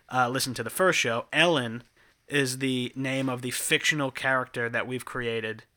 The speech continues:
uh, who essentially helps the children across the street.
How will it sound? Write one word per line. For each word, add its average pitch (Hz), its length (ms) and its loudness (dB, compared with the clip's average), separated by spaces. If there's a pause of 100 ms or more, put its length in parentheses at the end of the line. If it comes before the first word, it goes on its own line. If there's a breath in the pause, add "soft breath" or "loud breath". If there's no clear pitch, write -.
(400)
uh, 107 560 0 (1120 soft breath)
who 147 260 0
essentially 175 500 4
helps 156 300 0
the 143 100 -4
children 139 360 2
across 127 300 0
the - 60 -4
street. 107 300 -4